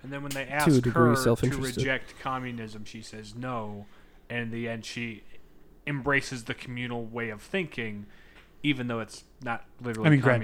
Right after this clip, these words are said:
Speaker 1: communism,
Speaker 3: like,
Speaker 1: and communism in general
Speaker 3: being,
Speaker 1: is
Speaker 3: yeah,
Speaker 1: not
Speaker 3: being an o-, a oversimplification for the sake
Speaker 1: Yes,
Speaker 3: of
Speaker 1: yes.
Speaker 3: s-, story.
Speaker 1: Because communism doesn't actually work like that or work. <laughs>
Speaker 3: Yeah.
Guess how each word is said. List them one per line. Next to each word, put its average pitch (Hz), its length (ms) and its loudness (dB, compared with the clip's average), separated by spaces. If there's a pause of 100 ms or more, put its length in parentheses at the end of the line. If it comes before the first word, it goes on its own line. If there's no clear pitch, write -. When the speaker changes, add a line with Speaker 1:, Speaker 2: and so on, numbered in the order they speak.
(140)
Speaker 1:
communism, 160 100 -4
Speaker 3:
like, 127 140 2
Speaker 1:
and 113 40 -10
communism 110 500 -4
in 104 100 -6
general 113 360 -2
Speaker 3:
being, 143 200 8
Speaker 1:
is 151 60 -2
Speaker 3:
yeah, 120 140 4
Speaker 1:
not - 80 0
Speaker 3:
being 117 200 2
an 110 100 -2
o-, 110 200 -2
a 120 180 0 (600)
oversimplification 110 920 -2
for 120 120 -6
the 110 80 -8
sake 190 300 0
Speaker 1:
Yes, 104 180 -4
Speaker 3:
of 110 60 -12
Speaker 1:
yes. - 200 -2
Speaker 3:
s-, - 300 -10
story. 135 360 -8 (1700)
Speaker 1:
Because 135 260 -6
communism 135 440 -2
doesn't 110 220 -8
actually 107 460 -8
work 101 320 -12
like 92 160 -12
that 92 260 -12
or 110 220 -10 (180)
work. 117 380 -8 (220)
<laughs> - 80 -10 (300)
Speaker 3:
Yeah. 143 280 2